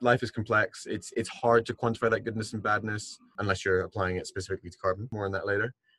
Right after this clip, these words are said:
And so it's, it's better to care and do some good, right? Incremental change is better than no change. In theory, it's possible, is basically what I'm saying. But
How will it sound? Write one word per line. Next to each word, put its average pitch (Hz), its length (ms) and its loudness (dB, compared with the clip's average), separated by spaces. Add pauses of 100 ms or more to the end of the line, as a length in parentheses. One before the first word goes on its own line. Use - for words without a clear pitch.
(140)
And 120 100 2
so 143 160 4
it's, - 320 -2
it's 135 160 -6
better 156 220 4
to 135 100 -4
care 127 320 4
and 107 120 2
do 104 140 -2
some 110 340 2
good, 78 240 -6
right? 82 360 -2
Incremental 113 400 0
change 101 340 -4
is 95 100 -4
better 98 260 2
than 104 120 -2
no 123 140 4
change. - 380 -12 (400)
In 113 100 -2
theory, 139 300 2
it's 131 100 -6
possible, 147 600 0 (140)
is 110 340 -6
basically 117 360 0
what 110 60 2
I'm 113 80 -2
saying. 131 300 0
But 101 200 2